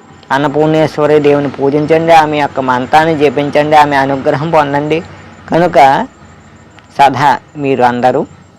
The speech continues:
సుఖ సంతోషాలతో ఉండాలని మేము తెలియజేస్తున్నాం. కనుక మరిన్ని మంచి వీడియోల కోసం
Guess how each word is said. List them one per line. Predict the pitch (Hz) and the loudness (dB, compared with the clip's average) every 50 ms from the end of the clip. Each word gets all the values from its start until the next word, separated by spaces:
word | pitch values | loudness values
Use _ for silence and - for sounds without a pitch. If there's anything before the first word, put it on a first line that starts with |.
| _ _ _ _ _ _ _ _ - _ _ _ _ - - - _ _ _ _ _ _ _ _ _ _ _ _ _ - - - | _ _ _ _ _ _ _ _ -20 _ _ _ _ -20 -20 -20 _ _ _ _ _ _ _ _ _ _ _ _ _ -20 -14 -10
సుఖ | - 131 - 170 170 - - | -8 -2 2 2 2 4 2
సంతోషాలతో | 151 151 156 - 175 175 165 156 165 160 160 156 147 - 156 147 | 0 0 2 2 2 2 4 4 4 4 4 2 0 0 -2 -2
ఉండాలని | 143 135 131 135 131 135 139 143 147 156 | 0 2 2 2 2 0 -2 -4 -6 -4
మేము | 156 151 147 139 135 | -4 -4 -4 -2 -4
తెలియజేస్తున్నాం. | 127 120 120 123 120 120 123 - _ - 131 135 139 147 147 - | -4 -2 -2 -2 -2 -4 -6 -6 _ -12 -10 -8 -8 -6 -4 -4
కనుక | 135 131 120 - 92 - - - _ _ _ _ _ _ _ _ 143 | -4 -4 -6 -10 -12 -16 -16 -20 _ _ _ _ _ _ _ _ 0
మరిన్ని | 160 170 190 202 202 202 196 185 | 2 4 4 4 2 2 2 0
మంచి | 165 160 147 156 160 160 | 0 0 0 0 0 0
వీడియోల | 160 156 151 156 151 151 147 143 151 | 2 2 2 2 2 2 0 0 0
కోసం | 139 139 - 147 | -2 -2 -2 -10